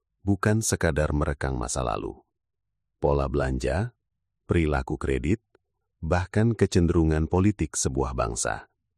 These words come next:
Yang diam-diam diangkut adalah kemungkinan masa depan bangsa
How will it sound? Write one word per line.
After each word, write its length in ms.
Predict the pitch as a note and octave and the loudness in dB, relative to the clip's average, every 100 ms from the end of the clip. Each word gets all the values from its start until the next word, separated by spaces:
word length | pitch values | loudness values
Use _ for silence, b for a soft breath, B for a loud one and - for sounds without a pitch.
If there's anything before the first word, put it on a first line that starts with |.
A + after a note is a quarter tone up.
| _ _ _ _ _ - | _ _ _ _ _ -4
Yang 480 | D#2+ E2+ G2+ A#2 F#2+ | 0 2 4 2 4
diam-diam 560 | F2 D#2+ D2+ C#2+ C#2 | 4 4 2 0 0
diangkut 560 | C#2+ B1 B1+ A#1+ A#1+ - _ _ _ | -2 -2 -4 -4 -8 -10 _ _ _
adalah 480 | F#2+ F2+ F2 G#2 A2 | 0 2 2 2 0
kemungkinan 640 | - E2+ D#2+ - D#2+ D#2 | 2 4 4 2 2 2
masa 320 | D#2 C#2+ C#2+ C#2+ | 0 0 -2 -2
depan 480 | C2+ - B1 B1+ | -4 -4 -2 -2
bangsa 400 | C#2+ G#2+ A2 G#2+ | 0 0 0 -2